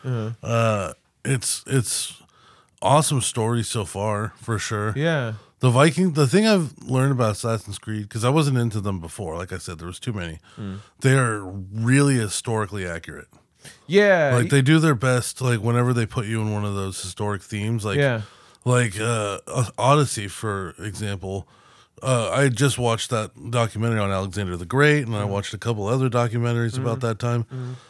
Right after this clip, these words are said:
Speaker 2: Odyssey is, like, all of Greek mythology, except for just some names are changed.
Speaker 1: Cool.
Speaker 2: You know, instead of
Speaker 1: Cool.
Speaker 2: s-, like, you have Socrates and Herodotus, and,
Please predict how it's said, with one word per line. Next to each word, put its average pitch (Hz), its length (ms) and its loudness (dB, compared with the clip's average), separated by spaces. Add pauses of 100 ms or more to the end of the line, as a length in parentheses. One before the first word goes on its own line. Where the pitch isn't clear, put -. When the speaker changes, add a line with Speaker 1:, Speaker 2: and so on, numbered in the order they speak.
(160)
Speaker 2:
Odyssey 165 480 6
is, 127 200 2
like, 110 340 -2 (580)
all 135 720 4
of 101 80 -6
Greek 120 260 0
mythology, 107 800 0
except 95 320 -2
for 104 100 -6
just 107 220 -4
some 101 200 -6
names 110 320 -2
are 85 40 -14
changed. - 500 -16 (440)
Speaker 1:
Cool. 120 400 -8
Speaker 2:
You 123 80 2
know, 110 140 2
instead 123 240 2
of 110 140 0
Speaker 1:
Cool. 120 340 -2
Speaker 2:
s-, - 340 -6
like, 110 240 -2
you 120 140 0
have 127 240 4
Socrates 101 800 -2
and 90 260 -10 (800)
Herodotus, 110 760 2
and, 95 220 -4